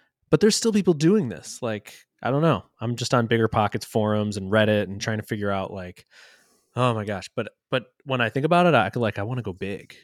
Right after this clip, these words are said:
you know, which is dumb, but I want, like, a nicer place, not so close to Disney.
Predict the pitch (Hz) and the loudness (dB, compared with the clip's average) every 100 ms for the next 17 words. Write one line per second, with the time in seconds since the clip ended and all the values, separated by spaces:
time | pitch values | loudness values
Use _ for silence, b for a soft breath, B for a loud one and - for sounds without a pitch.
0 | _ _ - 117 92 92 - 127 117 - | _ _ -14 -10 -10 -8 -6 -2 -4 -2
1 | 101 104 139 - _ _ _ _ 120 104 | -4 -4 -8 -14 _ _ _ _ 0 0
2 | - - 117 107 104 120 101 92 95 - | -2 -4 -2 -2 -4 -6 -8 -6 -6 -6
3 | 113 117 110 110 - - _ _ _ - | -4 -2 -2 -2 -6 -12 _ _ _ -10
4 | 98 87 92 - 123 117 131 123 - 120 | -6 -4 -6 -2 0 2 4 4 2 2
5 | 127 117 135 139 | 2 4 2 0